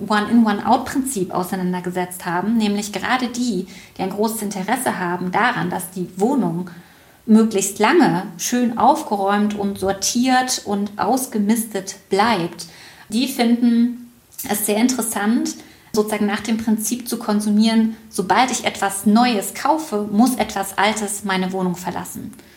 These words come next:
Und das ist zwar sozusagen eine sehr effektive Methode dafür, dass ich nicht zu viel ansammle in meiner eigenen Wohnung.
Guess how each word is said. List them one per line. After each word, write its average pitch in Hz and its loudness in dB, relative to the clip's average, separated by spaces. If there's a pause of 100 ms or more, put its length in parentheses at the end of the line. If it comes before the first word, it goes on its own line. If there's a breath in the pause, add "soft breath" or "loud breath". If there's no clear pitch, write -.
(440 loud breath)
Und 208 4
das 202 2
ist 269 0
zwar 220 6
sozusagen 214 2
eine 208 4
sehr 208 2
effektive 214 -2
Methode 208 0
dafür, 214 2
dass 208 -4
ich 202 -4
nicht 214 0
zu 254 -4
viel 196 -2
ansammle 202 4
in 196 -2
meiner 180 -2
eigenen 180 -4
Wohnung. 185 -4